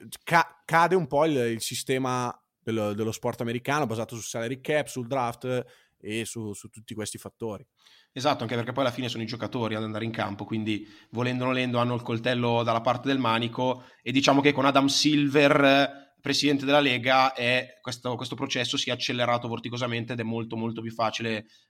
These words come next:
Speaker 2: molto più facile in questo momento per, per chiunque. Penso che la tendenza a Lore sarà sempre peggio perché, eh, Harden è l'ennesima dimostrazione che quando una stella si impunta qualcosa poi si avvera, perché, eh, è James Harden alla fine che ne segna quaranta,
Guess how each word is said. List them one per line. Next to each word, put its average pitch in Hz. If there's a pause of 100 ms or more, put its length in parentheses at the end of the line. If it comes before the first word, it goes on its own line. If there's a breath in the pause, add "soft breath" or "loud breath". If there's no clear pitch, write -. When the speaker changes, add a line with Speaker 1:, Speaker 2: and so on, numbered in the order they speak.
(160)
Speaker 2:
molto 117
più 117
facile 113
in 107
questo 113
momento 113
per, 110
per -
chiunque. 135
Penso 143
che 143
la 143
tendenza 160
a 143
Lore 151
sarà 123
sempre 123
peggio 123
perché, 113 (320 soft breath)
eh, 104
Harden 113
è 117
l'ennesima 117
dimostrazione 120
che 110
quando 117
una 113
stella 117 (220 soft breath)
si -
impunta 120
qualcosa 113
poi 113 (160)
si -
avvera, 107
perché, 107
eh, 101
è -
James 113
Harden 110
alla 110
fine 113
che 110
ne 113
segna 113
quaranta, 110